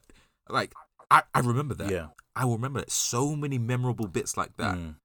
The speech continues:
Speaker 1: You know, the technology, the setup for the jokes. And I guess that's indicative of the person that is directing
Speaker 2: Yeah.
Speaker 1: it.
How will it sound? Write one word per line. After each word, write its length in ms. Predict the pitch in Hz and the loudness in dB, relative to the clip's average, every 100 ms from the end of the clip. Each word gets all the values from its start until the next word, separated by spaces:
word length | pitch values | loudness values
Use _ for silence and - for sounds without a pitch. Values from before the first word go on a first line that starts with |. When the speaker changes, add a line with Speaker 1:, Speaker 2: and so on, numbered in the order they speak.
| _ _ _ | _ _ _
Speaker 1:
You 80 | 107 | -4
know, 80 | 87 | -4
the 80 | - | -6
technology, 720 | - 87 117 123 117 117 117 | -10 -4 0 0 0 -2 -4
the 120 | - | -6
setup 240 | - 82 - | -8 -8 -8
for 80 | 80 | -12
the 60 | |
jokes. 440 | - 107 101 - - - - | -4 -2 -2 -6 -14 -18 -4
And 100 | 107 | -2
I 60 | 101 | 0
guess 160 | 143 | 0
that's 200 | 127 104 - | -2 -4 -6
indicative 600 | 98 139 - - 95 - | 0 4 4 2 -4 -4
of 100 | 92 | -8
the 40 | |
person 360 | 95 98 - 87 | -4 -4 -4 -6
that 120 | 85 | -6
is 80 | - | -8
directing 460 | 82 90 127 - 98 | -10 -10 -10 -8 -4
Speaker 2:
Yeah. 140 | |
Speaker 1:
it. 60 | 90 | -4